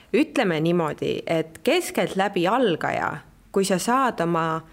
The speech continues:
baasraskuse, ütleme, baasraskus on siis ne-, ilma toidu ja veeta, sest toitu ja veet-, vett sa tarbid, on ju, kogu aeg ära, kogu aeg läheb kott ras-, kergemaks. Võiks, noh, kui plaanid kümne kilo juurde, siis on hästi. Mina olen oma, oma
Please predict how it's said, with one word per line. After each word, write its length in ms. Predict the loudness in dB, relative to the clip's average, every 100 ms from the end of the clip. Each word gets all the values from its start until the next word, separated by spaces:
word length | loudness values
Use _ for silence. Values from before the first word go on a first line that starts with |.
| -20 -20 -4
baasraskuse, 1040 | 0 2 2 0 -2 -2 -2 -6 -4 -2
ütleme, 300 | -2 0 0 2
baasraskus 720 | 0 2 0 0 -2 -6 -2
on 120 | -2
siis 140 | -2 -2
ne-, 220 | 0 0 -2 0
ilma 340 | 4 4 4 4
toidu 300 | 2 4 2
ja 80 | 2
veeta, 380 | 2 0 -2 -6
sest 180 | -6 -2
toitu 300 | 0 2 0
ja 100 | 2
veet-, 280 | 0 -2 -6
vett 160 | -4
sa 100 | -4
tarbid, 400 | -2 0 -2 -4 -2
on 140 | -2 -4
ju, 100 | -8 -4
kogu 240 | -2 0
aeg 160 | -2 0
ära, 220 | 0 0 -4 -2
kogu 220 | -2 0
aeg 140 | -2 -2
läheb 140 | -2
kott 180 | -2 -2 -4
ras-, 160 | -6 -4
kergemaks. 480 | -4 -2 -4 -6 -12 -20 -6 0
Võiks, 540 | 2 2 -2 -6 -8 -10 -4 0
noh, 160 | 0 -2 -18 -20 -4
kui 140 | -2 0
plaanid 460 | 2 2 2 2 2
kümne 320 | 2 4 2
kilo 240 | 0 0 0
juurde, 380 | 0 -2 -6 -2
siis 160 | 0 0
on 80 | 0
hästi. 460 | 0 -4 -6 -6 -6 -6 -18 -10 0
Mina 220 | 2 2 2
olen 180 | 0 0
oma, 160 | -2 -2 0
oma 240 | 2 2